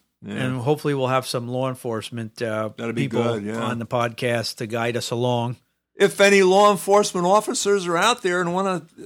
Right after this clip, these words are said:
Speaker 1: uh, harp in on that one, that would be great, 'cause we'd like to
Speaker 2: Right.
Speaker 1: get somebody that actually knows what the law would be starting September first in New York State.
Speaker 2: Yeah.
Speaker 1: That'd be good.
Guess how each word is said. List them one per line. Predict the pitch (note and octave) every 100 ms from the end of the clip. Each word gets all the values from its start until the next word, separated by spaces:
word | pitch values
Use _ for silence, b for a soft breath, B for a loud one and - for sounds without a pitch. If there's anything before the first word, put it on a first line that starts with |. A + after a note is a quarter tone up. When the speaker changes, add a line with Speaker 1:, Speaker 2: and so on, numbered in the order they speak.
| G#2 C3+ A#2 G2
Speaker 1:
uh, |
harp | A2+ D#3 F3+ -
in | F#3 G#3
on | E3+
that | C#3+ E3+ G3
one, | D#3
that | C#3+ F3+
would | F3+
be | C#3+
great, | G#2 A2 C#3+ C#3 -
'cause | - G#2
we'd | B2+
like | C3 C3
to | B2
Speaker 2:
Right. |
Speaker 1:
get | C3 B2+
somebody | C#3+ C3+ A#2
that |
actually | B2 B2 B2
knows | A2 A#2 B2 A#2+ G2+
what | A2+ G#2
the | G#2+
law | G#2+ G#2 G#2
would | G#2 G2+
be | G#2 G#2+ G#2
starting | - A2 F#2+ G#2+
September | - - - G2 G2
first | F#2 F#2 G2 -
in | F2+ G2
New | -
York | G2+ - -
State. | - - - - -
Speaker 2:
Yeah. | A#2 B2 B2 A2
Speaker 1:
That'd | G#2+
be | G2+
good. | G2 - - -